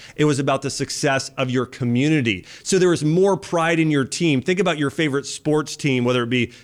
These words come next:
college or, or high school or whatever it is. You know, it's, you have a sense of pride where the group winning was even more important than your individual accomplishment. If you had a bad game, that's okay as long as the entire team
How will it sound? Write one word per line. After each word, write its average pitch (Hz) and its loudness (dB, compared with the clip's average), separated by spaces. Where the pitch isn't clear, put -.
college 147 0
or, 123 2
or 127 2
high 185 0
school 156 0
or 127 4
whatever 143 2
it 147 2
is. 180 0
You 165 2
know, 156 0
it's, 156 -2
you 170 0
have 170 -2
a 160 0
sense - 0
of 143 -2
pride 175 0
where 139 2
the 151 2
group 151 0
winning 139 0
was 131 -2
even 214 0
more 170 0
important 151 -4
than 147 0
your 131 -2
individual 156 2
accomplishment. 120 -4
If 175 -2
you 254 0
had 247 0
a 196 -2
bad 190 -2
game, 208 2
that's 202 0
okay 202 0
as 156 0
long 165 -2
as 160 -2
the 160 4
entire 156 -2
team 135 -2